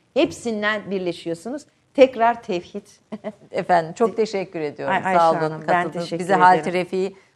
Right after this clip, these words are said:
Speaker 2: ruhunu, onun Türkiye'ye, Türk sinemasına kattığı ruhu, o, ortaya koydunuz. Kemal Karpat'ın bir sözü var Halit Refik ile ilgili yazdığı vefatından sonra bir yazıda.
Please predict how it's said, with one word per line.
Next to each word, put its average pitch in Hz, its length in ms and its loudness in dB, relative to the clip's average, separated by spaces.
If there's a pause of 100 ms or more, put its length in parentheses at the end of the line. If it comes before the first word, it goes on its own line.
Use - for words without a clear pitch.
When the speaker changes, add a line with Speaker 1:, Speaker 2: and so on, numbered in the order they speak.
Speaker 2:
ruhunu, 190 460 2
onun 185 380 -6
Türkiye'ye, 165 640 -6
Türk 175 160 -14
sinemasına 165 540 -8
kattığı 165 400 -4
ruhu, 147 460 -6
o, - 60 -12 (360)
ortaya 151 360 -6
koydunuz. 190 420 -6 (440)
Kemal 196 320 0
Karpat'ın 190 680 -2
bir 180 200 -6
sözü 180 360 -8
var 214 180 4
Halit 160 260 0
Refik 160 220 -4 (260)
ile 156 200 -4
ilgili 151 260 -8
yazdığı 147 400 -2
vefatından 147 600 -4
sonra 151 320 -10
bir 156 100 -6
yazıda. 170 480 -6